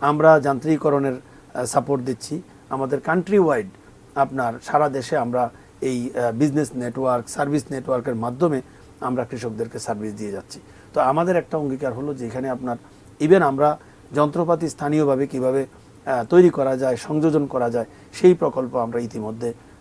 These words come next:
আহ, সরকারের, আহ, পিপিপি প্রজেক্টের মাধ্যমে আমরা already আবেদন করেছি এবং আমরা চেষ্টা করছি যে সরকারের সাথে কিভাবে এখানে একটা,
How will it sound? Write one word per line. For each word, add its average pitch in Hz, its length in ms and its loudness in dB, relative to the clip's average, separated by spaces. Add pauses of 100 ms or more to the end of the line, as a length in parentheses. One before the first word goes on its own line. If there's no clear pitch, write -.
আহ, 123 160 -6
সরকারের, 131 440 -2
আহ, 120 520 -6
পিপিপি 143 340 0
প্রজেক্টের 127 460 -6
মাধ্যমে 117 460 0 (400)
আমরা 120 280 -2
already 127 240 -4
আবেদন 113 360 -4
করেছি 160 400 0 (380)
এবং 165 240 4
আমরা 139 260 0
চেষ্টা 160 280 -2
করছি 135 280 -6
যে 131 180 -6 (320)
সরকারের 147 360 -4
সাথে 131 260 -10
কিভাবে 139 340 0 (400)
এখানে 139 260 -2
একটা, 123 320 0